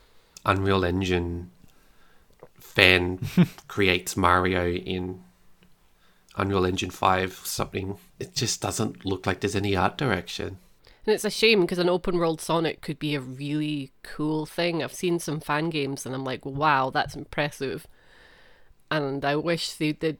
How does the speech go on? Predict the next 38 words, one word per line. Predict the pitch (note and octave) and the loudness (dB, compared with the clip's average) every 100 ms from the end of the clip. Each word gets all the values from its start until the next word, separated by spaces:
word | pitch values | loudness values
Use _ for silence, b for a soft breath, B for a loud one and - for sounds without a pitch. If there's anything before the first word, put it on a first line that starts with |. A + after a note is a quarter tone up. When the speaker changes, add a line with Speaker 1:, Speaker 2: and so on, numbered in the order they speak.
| - | -4
Speaker 3:
would | E3 - | -6 0
do | F#3+ F3 | 4 4
what | D3 | 4
they | |
did | F3 E3+ | 2 4
with | E3 | 6
Mania, | F3+ G3+ F#3 D#3+ | 8 10 8 8
maybe | E3 D#3+ D#3+ | 6 4 2
hired | D#3 D#3+ E3 E3+ | 2 2 2 2
more, | F#3 F3+ | 2 4
like, | E3+ F3+ - | 2 -2 -2
fans | - F3 G3+ A3+ - | 2 4 2 -2 -6
who | |
seem | F#3 - G#3+ A3 | -6 -2 0 0
to | G3+ | 0
understand | F3 F3 E3 - C#3+ D#3+ | 0 -2 -4 -2 -2 -2
a | D3+ | -2
lot | D#3+ - | -2 -2
<laughs> | |
more | F#3 E3 | 2 4
about | F#3+ - F#3+ - | 6 4 2 0
Sonic | F#3+ D#3+ G3+ - | 0 4 4 4
sometimes | F#3+ G3+ G#3 G3 A3 | 6 6 8 6 4
than | - | -2
the | D#3 | -4
actual | D#3+ - - | -4 -4 -10
developers | G3+ A3+ B3+ C#4+ E4+ D4+ F3+ F3 | -6 -6 -4 -4 -4 -4 -4 -6
do. | F3 F3 F#3 G3+ B B B B B - | -4 -2 -2 -4 B B B B B -2
But, | - A3+ - - | 6 6 6 6
uh, | B3 A#3+ | 8 8
we'll | B3 G4 | 8 4
see. | - - G#3+ | 4 2 4
It | A3 | 4
might | A#3+ D4 - | 4 4 2
surprise | - A3+ G#3 F#3+ F#3+ | -8 -2 4 4 4
everybody, | F3+ F#3 F#3 F#3 | -2 -2 0 2
but | F3+ F3 | 2 0
I'm, | - F3 | 0 0